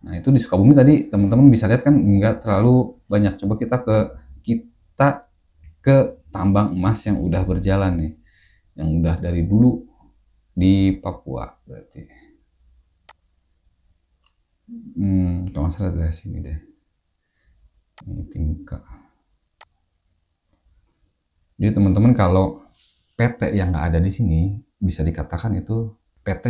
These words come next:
yang belum dapat izin. Belum tentu itu ilegal, tapi mungkin dari proses dapat izinnya belum ada dan belum terdaftar, mungkin belum update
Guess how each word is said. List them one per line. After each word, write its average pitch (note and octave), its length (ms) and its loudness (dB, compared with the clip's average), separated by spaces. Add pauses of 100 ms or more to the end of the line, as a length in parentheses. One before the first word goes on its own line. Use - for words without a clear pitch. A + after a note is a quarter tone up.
yang G#2 240 2
belum G2+ 320 4
dapat - 400 -4
izin. G2+ 480 4 (240)
Belum A2 320 4
tentu G2 480 0
itu B2+ 560 0 (320)
ilegal, E2+ 560 0
tapi F#2 320 -4
mungkin G#2 400 0
dari F#2 240 -2
proses - 640 -10 (640)
dapat F2+ 320 -6
izinnya G#2+ 320 2
belum F#2+ 160 2
ada F#2+ 160 2
dan G2 240 2
belum G2+ 320 0
terdaftar, G2+ 560 0
mungkin G2 320 0
belum F2 160 -2
update F#2 400 -6